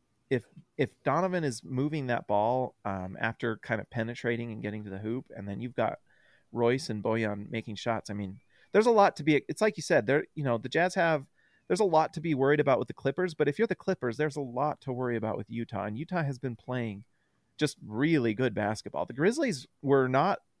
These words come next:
a pushover, and the Jazz, when they had Donovan back, just looked unstoppable.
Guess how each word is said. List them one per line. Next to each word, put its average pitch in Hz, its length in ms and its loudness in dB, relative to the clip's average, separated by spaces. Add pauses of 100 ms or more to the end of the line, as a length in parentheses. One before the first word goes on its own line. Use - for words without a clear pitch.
a 101 500 0
pushover, 104 560 -4
and 113 120 -6
the 123 40 -4
Jazz, 151 380 2
when 139 140 -2
they 143 80 0
had 151 160 0
Donovan 127 360 -4
back, 101 240 -2
just - 240 -12
looked 120 360 -2 (560)
unstoppable. 123 960 -4